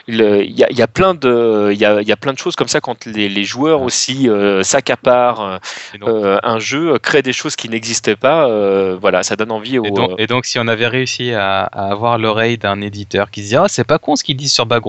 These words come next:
Speaker 2: Point », juste après tu dis, « Ah ouais, mais le deuxième jeu qui est le plus joué, c'est, bah, c'est la version pirate sur laquelle les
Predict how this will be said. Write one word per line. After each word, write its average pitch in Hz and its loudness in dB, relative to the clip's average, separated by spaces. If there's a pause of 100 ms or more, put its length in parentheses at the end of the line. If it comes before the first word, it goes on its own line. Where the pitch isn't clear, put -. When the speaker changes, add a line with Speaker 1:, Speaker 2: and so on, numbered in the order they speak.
(120)
Speaker 2:
Point », 131 2 (300)
juste 131 0
après 131 0
tu 123 -2
dis, « 127 4
Ah 170 4
ouais, 202 4
mais 117 0
le 113 -2
deuxième 147 2
jeu 151 2
qui 135 -2
est 113 2
le 104 -4
plus 151 -6
joué, 139 2
c'est, 101 -4
bah, 107 0
c'est - 0
la 127 2
version 139 0
pirate 135 2
sur 107 -4
laquelle 127 -2
les 101 -2